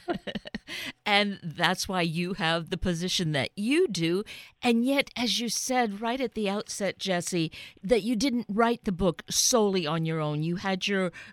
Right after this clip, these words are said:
Speaker 2: co-writer, Brett Witter, helping you. So also with the business, throughout the book, you really want to make clear how your husband, Justin, was
Speaker 1: Yes.
Speaker 2: definitely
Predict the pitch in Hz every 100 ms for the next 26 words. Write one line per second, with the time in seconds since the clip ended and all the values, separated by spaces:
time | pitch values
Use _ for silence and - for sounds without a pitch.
0 | _ - 226 214 196 175 170 165 160 156
1 | - 196 - 180 160 214 185 156 160 160
2 | - 160 147 143 - - - - 262 -
3 | 262 370 440 269 262 240 233 330 - 277
4 | 175 - - - 226 202 202 185 175 -
5 | - 175 175 156 208 269 214 165 156 139
6 | 147 - 208 214 160 151 - - 220 202
7 | 190 185 190 - 202 180 240 381 - 147
8 | 107 - - 185 185 - - 135 220 165
9 | 180 147 156